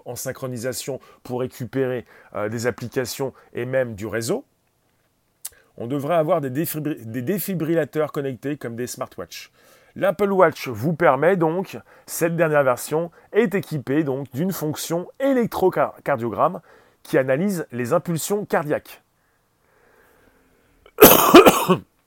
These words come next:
Pour l'instant, les appareils actuels, donc, euh, d'un s-, dotés d'un seul capteur, ne permettent pas encore de détecter un A V C en temps réel,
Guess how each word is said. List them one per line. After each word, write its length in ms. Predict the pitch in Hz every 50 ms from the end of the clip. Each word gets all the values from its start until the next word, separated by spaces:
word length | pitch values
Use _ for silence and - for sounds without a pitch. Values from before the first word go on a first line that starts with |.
| _ _ _ _ _ _ _ _ _ _ - - -
Pour 160 | - 160 196
l'instant, 320 | 196 196 160 - 196 175
les 140 | 151 131 127
appareils 340 | 139 131 151 131 127 131 123
actuels, 360 | 131 123 - - 143 139 123
donc, 260 | 110 110 110 104 - -
euh, 140 | 101 87 82 - _
d'un 140 | 98 117 135
s-, 200 | 123 - - - _ - _
dotés 320 | - 113 151 160 - 175 175
d'un 140 | - 139
seul 220 | 127 - 143 131 120
capteur, 600 | - 131 120 - _ - 165 175 190 196 170 - - _ _ _ -
ne 260 | 131 160 202 240 247
permettent 380 | 180 - 196 160 160 156 131
pas 80 | - 151
encore 380 | 143 139 - - 160 151 123 110
de 80 | 120
détecter 600 | 120 117 143 131 - 165 127 - - 156 143 123 - _ - - _
un 180 | - 120 123
A 80 | 135 131
V 140 | 123 139 127
C 160 | - - 139
en 80 | 123
temps 160 | 117 113 107 98
réel, 400 | 101 104 110 143 190 226 190